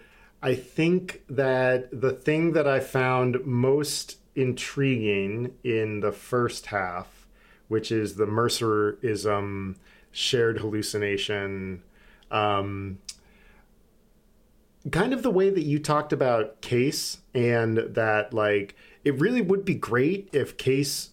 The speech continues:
just thought about Molly rather than Case being like, "I thought about Molly,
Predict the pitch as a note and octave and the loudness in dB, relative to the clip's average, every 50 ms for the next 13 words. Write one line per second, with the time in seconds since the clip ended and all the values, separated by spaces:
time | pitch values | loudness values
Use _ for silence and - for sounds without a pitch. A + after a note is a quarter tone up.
0 | _ _ - - B2+ B2 B2+ C3+ - - - - - - _ _ _ _ _ - | _ _ -6 -2 0 2 2 0 -2 -4 -6 -8 -12 -18 _ _ _ _ _ -2
1 | - G2+ G#2 A2+ G#2+ B2+ A#2+ A2+ G2+ G2+ F#2+ F#2+ G2 A2 C3 D3+ F3 G3 G3 G3 | 0 0 2 2 2 2 2 2 0 -2 0 2 2 4 4 2 2 0 -2 -6
2 | - - - _ _ _ _ _ _ - G#2+ A#2 A#2+ A#2 A#2+ A2 B2 B2 B2 B2 | -10 -16 -20 _ _ _ _ _ _ -4 0 2 2 2 2 2 4 4 2 2
3 | G#2+ - A#2 A#2 A2+ A2+ A2+ A2 A2+ G#2+ - - - A#2+ A#2 A2+ A2+ - - - | 0 2 2 2 4 4 2 0 0 -4 -4 -2 0 0 0 0 -2 -4 -4 -2
4 | A#2 A2+ A2 A2 G#2+ G#2+ G#2 G#2+ G#2 G2+ G2 G2 - - _ _ _ _ - - | 0 2 2 2 2 2 2 2 2 0 0 -2 -6 -14 _ _ _ _ -20 -20
5 | - _ _ _ - - B2+ D3+ F3 E3+ E3 D3+ C3 C3+ C3 C3+ C3 C3 B2+ B2+ | -20 _ _ _ -4 0 0 2 2 2 2 2 2 2 2 4 4 4 4 4
6 | B2+ B2 A#2+ G2+ F2+ | 4 2 2 0 -4